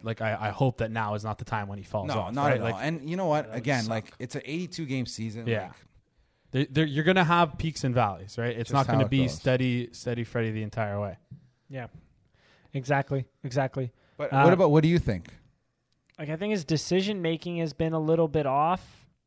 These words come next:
Speaker 3: Um, yeah, this, like, every goal that he's on the ice where you're like, "Oh, what happened here with Jake Muzzin?" It's like, "Well, he just made a really stupid decision here." I don't,
Speaker 2: Yeah.
Speaker 3: I don't know. I can't. I'm not a doctor. I'm not gonna be able to diagnose it. But, like, it's just like,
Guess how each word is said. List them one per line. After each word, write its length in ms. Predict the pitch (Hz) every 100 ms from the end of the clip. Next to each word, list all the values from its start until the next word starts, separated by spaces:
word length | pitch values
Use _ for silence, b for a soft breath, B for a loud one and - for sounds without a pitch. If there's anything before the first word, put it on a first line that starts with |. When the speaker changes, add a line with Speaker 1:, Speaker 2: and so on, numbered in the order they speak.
| -
Speaker 3:
Um, 560 | 131 123 123 123 120 - _ _ _ _ _ _ _ _ _ _ _
yeah, 180 | 160 135 120
this, 260 | 131 - - _ _ _
like, 140 | 151 135
every 280 | 160 208 190
goal 320 | 170 196 196
that 180 | 175 165
he's 260 | 160 147
on 140 | 170 165
the 140 | 151
ice 260 | 165 160 165
where 100 | 147
you're 160 | 143
like, 240 | 143 143 160
"Oh, 80 |
what 180 | 156 147
happened 360 | 143 160 - 147
here 100 | 156
with 120 | 143
Jake 220 | - 151
Muzzin?" 320 | 147 170 151
It's 160 | 135 -
like, 240 | 143 135 b b b b b -
"Well, 80 | 143
he 60 |
just 160 | 143 143
made 160 | 156
a 40 | 143
really 240 | 127 151
stupid 640 | 131 - - - 151 - 135
decision 520 | 123 - 185 151 113
here." 200 | 104 104
I 100 | 110
don't, 240 | 120 135 135
Speaker 2:
Yeah. 60 | 71 _ _ _ _ _ _ _ 123
Speaker 3:
I 100 | 123
don't 160 | 123
know. 140 | 131 165
I 120 | 120
can't. 320 | - 143 131
I'm 140 | - 143
not 160 | 170
a 40 | 135
doctor. 360 | 139 147 135
I'm 60 | 135
not 100 | 131
gonna 100 | 131
be 60 | 139
able 160 | 131
to 80 | 117
diagnose 440 | 131 123 123 156
it. 80 | 135
But, 120 | 139
like, 160 | 123 127
it's 140 | 131
just 180 | - 139
like, 120 | 135